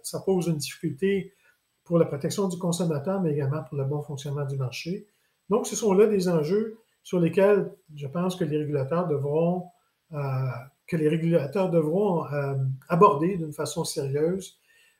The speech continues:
euh, et je le souhaite, en tout cas, de façon la plus harmonisée possible, de façon à éviter les écarts d'une juridiction à l'autre.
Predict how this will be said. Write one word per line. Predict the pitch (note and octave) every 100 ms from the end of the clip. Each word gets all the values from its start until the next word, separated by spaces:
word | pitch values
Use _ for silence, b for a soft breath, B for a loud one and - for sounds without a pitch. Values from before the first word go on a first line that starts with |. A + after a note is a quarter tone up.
| -
euh, | D3 D3 C#3+ E3+ -
et | G3 A3+ G#3+ D3+
je | C#3 D3
le | D#3+
souhaite, | D#3 G3+ B3+ G3
en | E3+
tout | -
cas, | G#3 A3 G#3
de | D#3
façon | D3+ E3 F3 F3+
la | D3+
plus | F3 D#3+
harmonisée | D#3 D#3+ D3+ C#3 D#3
possible, | D3+ C3+ - G3 G#3 F3 b b b D3+
de | C#3
façon | C#3+ - E3+
à |
éviter | D3 C3 C3 F#3
les | D#3 C3+ C#3+
écarts | C3+ F3 E3+ E3+ C#3
d'une | C3+ C#3+
juridiction | C#3+ C#3 B2+ - D3 B2
à |
l'autre. | A2+